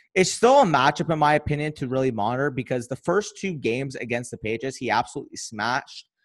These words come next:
but he was actually relatively held in check in New England just last year. I mean,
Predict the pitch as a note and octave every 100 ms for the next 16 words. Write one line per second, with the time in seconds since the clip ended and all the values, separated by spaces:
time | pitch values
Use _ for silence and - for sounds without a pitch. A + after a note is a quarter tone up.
0 | _ - D#3 C#3+ E3+ F3 G3+ B3+ E3+ C#3+
1 | D#3+ D#3+ D3+ C#3 A2+ C3+ C3 A2+ - B2+
2 | - A#2+ B2+ B2+ A#2 B2 B2 A#2+ _ _
3 | _ - C3+ C3 A#2+ - B2+ G#2+ A2+ A2+